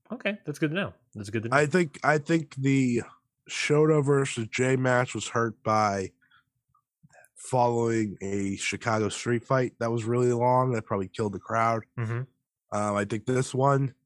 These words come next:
Speaker 2: you could just, you just get into it anyways. It doesn't hurt it that much.
Speaker 1: Mm-hmm.
Speaker 2: And then the main event's main event.
Speaker 1: Main event's the main event. Uh, all right. Well, let's go to the
Speaker 2: Important.
Speaker 1: main event.
Speaker 2: No,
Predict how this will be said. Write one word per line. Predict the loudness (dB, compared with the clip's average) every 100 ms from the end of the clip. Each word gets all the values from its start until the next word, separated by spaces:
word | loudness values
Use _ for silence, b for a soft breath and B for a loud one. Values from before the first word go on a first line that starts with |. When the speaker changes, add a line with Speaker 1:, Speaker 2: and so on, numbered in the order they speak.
| _
Speaker 2:
you | -6 -4
could | -2
just, | -4 -6
you | -2 -2
just | -2 -2
get | -2 0
into | -2 -4
it | -4
anyways. | -4 -4 -4 -4 -6 -10 -18
It | -8
doesn't | -6 -4
hurt | -4 -6
it | -4
that | -4 -4
much. | -6 -8 -14 _ b b -14
Speaker 1:
Mm-hmm. | -12 -4
Speaker 2:
And | -2
then | 0
the | 0
main | 0 0
event's | -2 -4 -6 -10 -14 _ _ _ _ _ _ -12
main | -10 -10
event. | -14 -18 -20 _ _ -20
Speaker 1:
Main | -16 -12
event's | -12 -10
the | -8
main | -6 -4
event. | -4 -6 -10 _ b b b b _
Uh, | -2 2 2 0 -2
all | 0
right. | 0 -2 -4
Well, | -2 -2
let's | -2
go | 0 -2
to |
the | 0
Speaker 2:
Important. | 2 4 4
Speaker 1:
main | 4 2
event. | 2
Speaker 2:
No, | 2 4 2